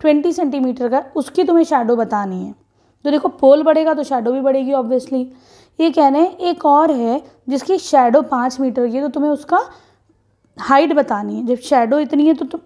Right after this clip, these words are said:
हाइट बतानी है पोल की, ठीक। तो हम क्या करेंगे, पहले तो हम लोग बेटा ये देखो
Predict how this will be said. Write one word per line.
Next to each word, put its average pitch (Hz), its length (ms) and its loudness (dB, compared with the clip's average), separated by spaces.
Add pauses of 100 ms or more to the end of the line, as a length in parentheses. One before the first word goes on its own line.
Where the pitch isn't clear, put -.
हाइट 254 320 2
बतानी 247 340 0
है 247 80 -4
पोल 240 260 -4
की, - 180 -14 (300)
ठीक। 494 220 -2 (340)
तो 311 80 2
हम 311 140 4
क्या 349 200 4
करेंगे, 240 400 -2
पहले 254 320 -2
तो 320 100 0
हम 285 100 0
लोग 277 140 0
बेटा 277 160 -2
ये 311 100 0
देखो 285 220 -2